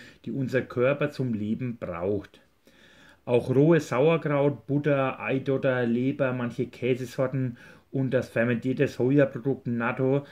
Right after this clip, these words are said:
sind die Vitamin K zwei Quellen. Doch was genau bewirkt, ähm,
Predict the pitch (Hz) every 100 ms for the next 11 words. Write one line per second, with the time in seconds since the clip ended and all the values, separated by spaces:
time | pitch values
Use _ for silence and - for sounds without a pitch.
0 | - - - - 139 123 131 - 139 127
1 | 127 - - 98 104 107 - 92 101 120
2 | 107 113 107 95 80 - - _ _ _
3 | - - - - - 117 104 123 143 -
4 | 131 120 143 151 139 123 135 151 147 -
5 | 127 123 123 123